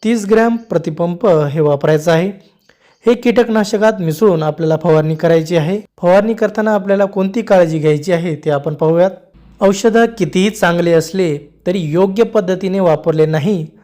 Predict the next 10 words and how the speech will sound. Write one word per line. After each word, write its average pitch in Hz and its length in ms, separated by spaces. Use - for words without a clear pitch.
तर 160 180
फायदा 147 280
होत 143 160
नाही, 147 140
म्हणून 233 340
फवारणी 165 380
सकाळी 170 640
किंवा 180 300
संध्याकाळी 151 640
करावी. 160 420